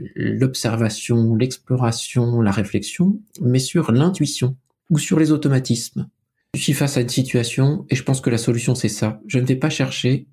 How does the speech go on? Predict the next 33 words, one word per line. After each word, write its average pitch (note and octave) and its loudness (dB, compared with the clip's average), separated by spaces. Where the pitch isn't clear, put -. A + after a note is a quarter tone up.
mon A#2+ 2
cerveau A#2 2
me B2+ 2
dit, B2 -2
la C#3 2
solution, B2 -2
c'est - -6
ça. - -10
Je - 0
suis C3 -2
face D#3 0
à C3+ 4
un A#2+ 4
mécanisme B2 2
complexe, C3 -2
conduire A2+ 2
par F2 -2
exemple, G#2+ -4
regarder G2+ 0
les G#2 2
rétroviseurs, G2+ 0
devant, G#2+ 2
derrière, G#2+ 0
jouer G#2+ 0
avec F#2+ 0
les G2 2
pédales, G2+ 0
le G2+ 2
volant, G#2+ 0
les G#2+ 2
vitesses, G2 0
et - -12
cetera. - -8